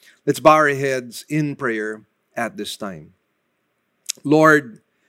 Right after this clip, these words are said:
we give you thanks and praise for today. Once again, a blessed opportunity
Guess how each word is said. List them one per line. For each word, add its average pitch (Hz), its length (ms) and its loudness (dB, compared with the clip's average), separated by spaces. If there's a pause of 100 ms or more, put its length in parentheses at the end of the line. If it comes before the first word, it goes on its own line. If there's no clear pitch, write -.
(260)
we 127 100 -6
give 139 180 4
you 139 120 -6
thanks 175 420 -2
and 170 180 0
praise 151 440 0
for 123 140 -6
today. 127 540 -2
Once 131 300 -6
again, 147 560 0 (380)
a 139 100 0
blessed 151 560 2
opportunity 143 960 -2